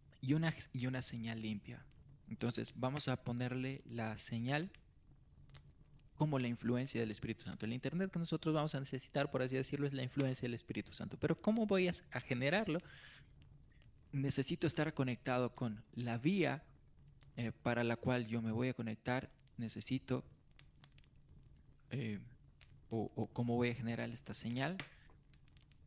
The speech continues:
pues es a través de la oración, es a través de mi comunión personal con Dios, es a través de mi, de mi, eh, encuentro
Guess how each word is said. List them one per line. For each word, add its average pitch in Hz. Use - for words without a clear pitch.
pues 123
es 123
a 127
través 120
de 123
la 113
oración, 113
es 110
a 117
través 123
de 123
mi 120
comunión 117
personal 110
con 113
Dios, 117
es 113
a 117
través 117
de 131
mi, 127
de 120
mi, 117
eh, 110
encuentro 127